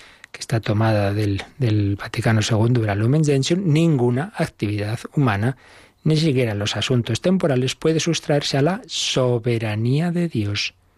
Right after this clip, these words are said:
Dios es el Señor de todo, soberanía de Dios. Dios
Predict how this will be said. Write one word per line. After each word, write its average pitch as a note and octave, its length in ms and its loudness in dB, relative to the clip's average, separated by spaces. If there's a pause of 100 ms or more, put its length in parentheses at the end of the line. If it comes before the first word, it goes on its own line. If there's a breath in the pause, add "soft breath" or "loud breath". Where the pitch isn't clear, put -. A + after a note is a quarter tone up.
(640)
Dios E3 520 0
es B2+ 220 0
el D3 160 0
Señor C#3 540 0
de C3 260 2
todo, A2 480 -4 (300)
soberanía A2+ 840 0
de D#3 120 2
Dios. B2+ 300 0 (800 soft breath)
Dios B2 480 0